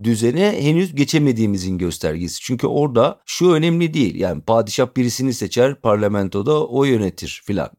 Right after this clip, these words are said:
Ya da halkın adayları geldi. Ama oradaki mesele şu. E, yanlış yaptığına kim karar veriyor? Padişahı kim denetliyor? O seçilen yürütmenin başındaki hükümetin kötü olması durumunda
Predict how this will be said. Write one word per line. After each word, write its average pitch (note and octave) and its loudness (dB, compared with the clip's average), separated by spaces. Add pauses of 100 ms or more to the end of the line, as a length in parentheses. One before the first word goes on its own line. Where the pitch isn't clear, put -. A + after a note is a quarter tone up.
Ya G2+ -8
da G#2+ 2
halkın A2 0
adayları G#2+ 0
geldi. F2 -4
Ama D3+ 0
oradaki C3 0
mesele D3+ 0
şu. C3+ -2 (300)
E, F2 -4
yanlış G#2 2
yaptığına C#3+ 0
kim D3+ -4
karar D3+ 2
veriyor? D#3 -2 (100)
Padişahı F#2+ 0
kim D#3 -2
denetliyor? D#3 0 (440)
O A2 0
seçilen B2+ 0
yürütmenin B2+ 0
başındaki C#3 -2
hükümetin B2+ 0
kötü C#3+ -4
olması C#3 -2
durumunda C#3 0